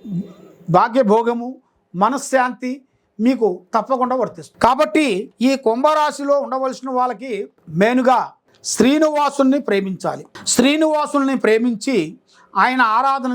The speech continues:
చేసుకునేట్టుగైతే మీకు తప్పకుండా మీకు ఉండాల్సిన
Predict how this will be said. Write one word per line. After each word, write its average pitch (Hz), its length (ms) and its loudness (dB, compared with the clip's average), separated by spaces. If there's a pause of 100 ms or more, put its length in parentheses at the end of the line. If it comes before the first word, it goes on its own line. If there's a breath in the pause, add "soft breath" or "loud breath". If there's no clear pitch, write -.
చేసుకునేట్టుగైతే 208 800 0 (720 soft breath)
మీకు 208 260 2
తప్పకుండా 214 540 0 (100)
మీకు 214 320 -6
ఉండాల్సిన 208 500 0